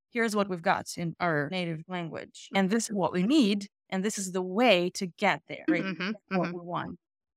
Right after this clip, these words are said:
Speaker 1: Uh, so I'd like to do the same with the v-, voice quality
Speaker 2: Awesome.
Speaker 1: thing.
Speaker 2: Yeah, yeah, yeah. Helping people in a way that's, it's really difficult for us to help them,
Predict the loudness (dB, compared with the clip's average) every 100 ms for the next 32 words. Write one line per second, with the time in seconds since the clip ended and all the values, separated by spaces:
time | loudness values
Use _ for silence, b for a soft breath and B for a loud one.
0 | _ _ -2 2 4 4 2 0 0 0
1 | -2 -4 -8 -8 -8 -6 -4 -4 -8 -10
2 | _ -14 -14 -14 -20 -10 -8 -8 -10 -8
3 | -6 -8 -12 -8 2 2 2 0 -2 0
4 | 0 0 -4 -4 4 6 8 6 6 4
5 | 4 4 6 4 4 2 -2 -4 -4 -4
6 | 0 2 2 0 -2 -6 -6 -4 -2 -2
7 | -2 -2 -2 0 -6